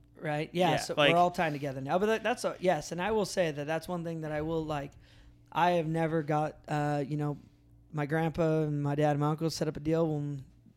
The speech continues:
Speaker 1: they bought the company that no grandchild will ever work at Curry, and there's no handout. So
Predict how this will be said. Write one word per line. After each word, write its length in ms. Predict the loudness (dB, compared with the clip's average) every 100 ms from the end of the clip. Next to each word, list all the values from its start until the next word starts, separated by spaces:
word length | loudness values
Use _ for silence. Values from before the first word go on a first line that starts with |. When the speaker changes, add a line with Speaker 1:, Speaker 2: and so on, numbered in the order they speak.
| -4
Speaker 1:
they 200 | 0 0
bought 220 | 0 -2
the 60 | -2
company 460 | -4 -2 -4 -4
that 300 | -4 -6 -6 -12 -20 -20 -6
no 360 | 0 4 4 2
grandchild 800 | 0 0 0 -2 0 0 0 0
will 100 | -2
ever 180 | 0
work 240 | 0 -2 -4
at 80 | -4
Curry, 280 | -2 -2
and 100 | -2
there's 140 | -4 -4
no 100 | -4
handout. 400 | -2 -4 -6 -8
So 320 | -6 -6